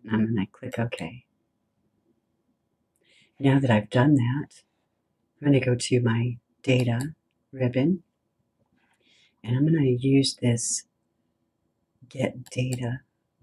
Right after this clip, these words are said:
button with the drop down. And I know yours might look a little different. We want to find legacy wizards.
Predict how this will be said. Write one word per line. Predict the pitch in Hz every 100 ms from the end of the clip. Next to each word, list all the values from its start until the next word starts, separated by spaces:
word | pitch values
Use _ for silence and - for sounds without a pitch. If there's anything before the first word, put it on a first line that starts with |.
| _
button | 139 113 127 123
with | 123
the | -
drop | 110 - 117 131 -
down. | 123 123 123 151 - _ _ _ _ _ _ _ -
And | 120 120 123 - _
I | -
know | 123 123
yours | 127 127 131
might | 135 127
look | 127 127
a | 127
little | 120 123
different. | - - 131 185 - _ _ _ _ _ _
We | 135
want | 127 123 127 127 -
to | 147
find | 139 117 120 113
legacy | 107 120 123 131 - 120 123 123 - -
wizards. | 120 120 113 120 120 -